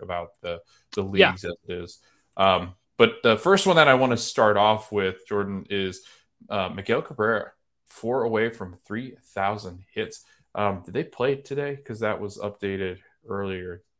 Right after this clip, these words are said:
Speaker 1: today. And I'm not, I don't know if the Mets, I guess that should have been part of the, the actual research itself. Um, did the, or did the Tigers play earlier? I don't believe they did. No, they didn't.
Speaker 2: They're
Speaker 1: Um,
Speaker 2: playing right now against the
Speaker 1: playing right now.
Speaker 2: Yankees.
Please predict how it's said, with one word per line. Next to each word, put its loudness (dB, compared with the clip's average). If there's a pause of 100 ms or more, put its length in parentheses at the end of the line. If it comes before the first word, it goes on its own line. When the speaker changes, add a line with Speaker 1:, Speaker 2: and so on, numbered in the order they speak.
(280)
Speaker 1:
today. -8
And -12
I'm -12
not, -18 (160)
I -20
don't -12
know -8
if -14
the -18
Mets, -10 (420)
I -20
guess -12
that -8
should -12
have -10
been -8
part -4
of -10 (160)
the, -12
the -4
actual -10
research -8
itself. -8 (460)
Um, 0 (480)
did -14
the, -4 (100)
or 2
did -2
the -6
Tigers 0
play -2
earlier? -6
I -14
don't -12
believe -8
they -12
did. -12 (720)
No, 4 (120)
they -4
didn't. -2 (360)
Speaker 2:
They're 10
Speaker 1:
Um, 10
Speaker 2:
playing 8
right 8
now 2
against 4
the 6
Speaker 1:
playing 4
right 2
now. -2
Speaker 2:
Yankees. -8